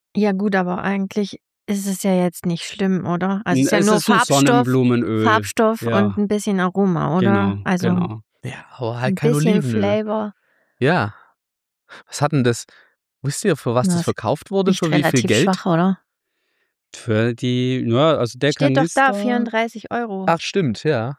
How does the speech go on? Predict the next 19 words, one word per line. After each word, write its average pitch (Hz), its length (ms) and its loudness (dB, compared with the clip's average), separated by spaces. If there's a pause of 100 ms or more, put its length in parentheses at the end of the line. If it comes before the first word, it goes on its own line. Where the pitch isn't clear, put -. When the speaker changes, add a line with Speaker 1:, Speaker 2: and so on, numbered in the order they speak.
Speaker 2:
Ja, 131 160 2
das 135 180 -4
ist 135 140 -4
Abverkaufsware, 117 1160 -2
aber 120 420 2
damals 131 460 2
wurden 139 180 4
die 131 80 0
tatsächlich 127 560 0
so 123 140 -2
für 123 140 -2
sechzig, 110 760 -2
Speaker 1:
Mhm. - 60 0
Speaker 2:
äh, 104 360 2
Euro 104 300 2
der 101 120 0
Speaker 1:
Zuerst - 60 -8
Speaker 2:
Kanister 107 360 -2
Speaker 1:
riechen. 98 40 0